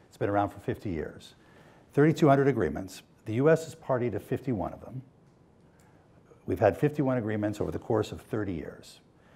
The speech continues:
Over the course of thirty years, fifty-one agreements, we've had a total of seventeen cases brought against us. Thirteen cases to conclusion,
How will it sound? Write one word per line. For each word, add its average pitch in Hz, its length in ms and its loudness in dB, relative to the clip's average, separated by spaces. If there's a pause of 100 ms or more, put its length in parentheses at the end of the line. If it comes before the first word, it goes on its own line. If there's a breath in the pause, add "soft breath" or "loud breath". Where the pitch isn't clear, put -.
(180 loud breath)
Over 110 160 -4
the 113 80 0
course 170 340 4
of 113 200 2
thirty 175 320 4
years, 87 420 -2
fifty-one 151 420 0
agreements, 85 400 -6
we've 104 100 -4
had 101 120 0
a - 60 -6
total 156 400 -6
of 101 100 -8
seventeen 120 560 -6
cases - 560 -10 (720)
brought 95 180 4
against 85 340 -6
us. - 300 -20 (1200 soft breath)
Thirteen 147 420 4
cases 139 540 2
to - 100 -6
conclusion, 135 640 -4